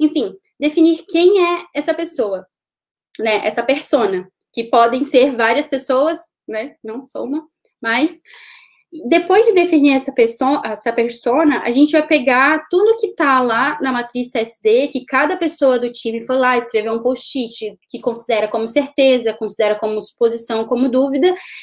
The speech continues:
e vai entender qual pergunta a gente consegue fazer pra, pra essa persona, pra que ela responda,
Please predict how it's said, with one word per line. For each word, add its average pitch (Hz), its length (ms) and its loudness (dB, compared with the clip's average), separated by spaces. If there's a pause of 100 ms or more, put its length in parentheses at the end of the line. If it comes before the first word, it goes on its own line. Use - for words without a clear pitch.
(120)
e 277 120 2
vai 302 80 4
entender 349 400 6
qual 370 260 2
pergunta 359 340 6
a 359 40 6
gente 330 240 6
consegue 311 760 0
fazer 277 560 0
pra, 240 960 -2 (120)
pra 240 100 -4
essa 247 180 -2
persona, 277 540 -2
pra 302 140 -2
que 294 100 -8
ela 269 140 2
responda, 277 640 2